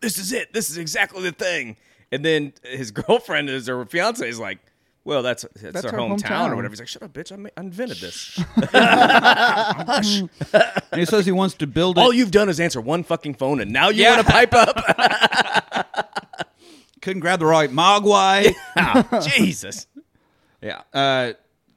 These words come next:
Speaker 3: but he decides he wants to build it over in New Jersey. Why Jersey? I don't. He's like, "I'm not doing this shit in New York. No, no, no, no, no, no, no."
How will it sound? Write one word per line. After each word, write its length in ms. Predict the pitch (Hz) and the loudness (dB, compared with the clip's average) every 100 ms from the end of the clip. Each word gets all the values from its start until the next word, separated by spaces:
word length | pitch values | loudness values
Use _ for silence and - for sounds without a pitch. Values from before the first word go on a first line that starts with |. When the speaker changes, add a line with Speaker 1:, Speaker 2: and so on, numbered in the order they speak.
| 135 - | -18 -2
Speaker 3:
but 220 | 170 143 | -2 0
he 180 | 175 165 | -4 -4
decides 360 | 143 170 170 | -6 -8 -8
he 60 | 185 | -6
wants 200 | 180 175 | -6 -8
to 100 | 156 | -8
build 280 | 127 160 165 | -2 0 0
it 160 | 165 - | -4 -2
over 480 | 156 147 131 127 120 _ _ _ | -2 0 -2 -4 -6 _ _ _
in 640 | 120 117 113 113 107 104 | -10 -8 -6 -6 -8 -10
New 200 | 117 143 | -6 -6
Jersey. 840 | 131 _ - 147 180 143 85 - _ _ _ _ _ _ _ _ _ _ _ _ _ _ _ _ _ _ _ _ _ _ _ _ | -6 _ -8 -6 -6 -10 -14 -18 _ _ _ _ _ _ _ _ _ _ _ _ _ _ _ _ _ _ _ _ _ _ _ _
Why 220 | 90 95 | -14 -12
Jersey? 520 | 90 113 135 107 139 - | -10 -8 -8 -8 -10 -12
I 160 | - 82 | -18 -18
don't. 180 | 87 135 | -14 -10
He's 180 | 147 131 | -8 -8
like, 120 | 113 | -6
"I'm 100 | 175 | -2
not 140 | 202 | 2
doing 140 | 190 170 | 2 2
this 120 | 147 | 0
shit 160 | 170 | -2
in 60 | 127 | 0
New 60 | 123 | -2
York. 380 | 113 82 - | -2 -6 -8
No, 140 | 127 95 | -6 -6
no, 120 | 87 | -8
no, 120 | 80 | -14
no, 140 | 76 65 | -16 -20
no, 120 | 53 | -20
no, 120 | 50 | -20
no." 80 | 50 | -20